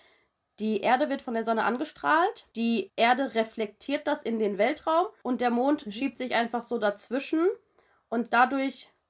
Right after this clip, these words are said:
Speaker 1: sehen wir diese Mondfinsternis quasi.
Speaker 2: Mhm.
Speaker 1: Und ich finde das irgendwie sehr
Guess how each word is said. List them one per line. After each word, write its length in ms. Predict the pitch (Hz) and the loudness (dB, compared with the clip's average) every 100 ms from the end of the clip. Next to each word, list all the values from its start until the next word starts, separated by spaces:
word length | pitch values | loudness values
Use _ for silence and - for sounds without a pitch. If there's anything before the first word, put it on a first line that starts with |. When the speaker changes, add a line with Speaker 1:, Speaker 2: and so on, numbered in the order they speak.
| _ | _
Speaker 1:
sehen 360 | 196 214 254 240 | -8 -2 -2 0
wir 140 | 247 | -2
diese 240 | 202 208 220 | -2 0 0
Mondfinsternis 840 | 220 240 - 196 196 180 175 165 | 2 0 -2 -4 -2 -2 -4 -6
quasi. 540 | - 170 165 165 180 - _ _ _ _ - | -6 -2 -2 -4 -12 -12 _ _ _ _ -10
Speaker 2:
Mhm. 400 | 202 196 202 240 - _ - | -8 -6 -8 -10 -16 _ -2
Speaker 1:
Und 100 | 233 | 0
ich 140 | 233 | 2
finde 240 | 294 359 | 4 4
das 180 | 285 302 | 2 -2
irgendwie 340 | 262 262 240 220 | -4 -6 -6 -8
sehr 340 | 233 254 | -2 2